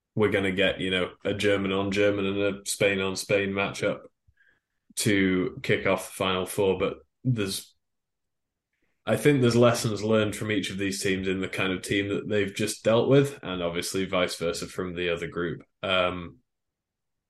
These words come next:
so what do you think Bulls are,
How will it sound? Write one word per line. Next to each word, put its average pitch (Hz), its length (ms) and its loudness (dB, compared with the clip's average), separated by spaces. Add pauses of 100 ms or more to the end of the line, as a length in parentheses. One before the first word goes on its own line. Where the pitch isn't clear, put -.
so 101 260 4
what 101 260 2
do 110 80 -2
you 95 120 -2
think 95 500 -6 (880)
Bulls 101 480 2
are, 95 520 2